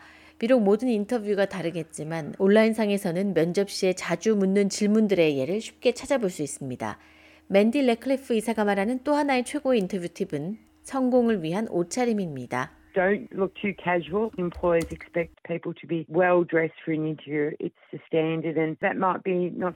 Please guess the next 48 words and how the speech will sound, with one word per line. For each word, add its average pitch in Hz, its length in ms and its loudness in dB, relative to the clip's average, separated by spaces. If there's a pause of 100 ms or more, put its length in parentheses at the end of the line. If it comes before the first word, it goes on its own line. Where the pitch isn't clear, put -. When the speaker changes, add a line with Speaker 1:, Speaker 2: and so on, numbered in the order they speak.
Speaker 2:
something 180 200 -4
in 170 200 -2
your 170 160 2
Speaker 1:
너무 190 160 4
Speaker 2:
culture 170 160 0
Speaker 1:
캐주얼하게 294 320 2
Speaker 2:
that 240 60 0
you 185 100 2
Speaker 1:
입지 170 140 -6
마세요. 151 500 -2
Speaker 2:
necessarily - 0 -
worry 156 160 -12
Speaker 1:
고용주들은 190 520 2
Speaker 2:
about. 202 120 -2
So - 20 -8
Speaker 1:
사람들이 202 360 0
면접을 180 420 2
Speaker 2:
it's 180 80 -4
very - 0 -
Speaker 1:
위해 170 200 2
옷을 170 360 -2
Speaker 2:
important - 0 -
Speaker 1:
잘 165 200 -2
Speaker 2:
to - 120 -6
Speaker 1:
차려입기를 220 560 2
Speaker 2:
dress - 40 -20
Speaker 1:
기대합니다. 160 600 -2
Speaker 2:
sharp 170 240 -18
and 165 160 -12
go - 20 -20
Speaker 1:
그것이 240 260 4
Speaker 2:
for 254 40 -8
an - 80 -10
Speaker 1:
표준이지만 233 640 0
Speaker 2:
interview 214 240 -2
Speaker 1:
여러분 220 240 4
Speaker 2:
and 190 100 0
Speaker 1:
문화에서는 247 460 2
Speaker 2:
train - 80 -6
Speaker 1:
중요하지 180 320 0
않을 139 160 -4
Speaker 2:
yourself 151 80 -10
Speaker 1:
수도 - 160 -6
Speaker 2:
up 143 80 -6
to - 80 -8
what - 0 -
you 135 240 -6
Speaker 1:
있습니다. 127 80 -2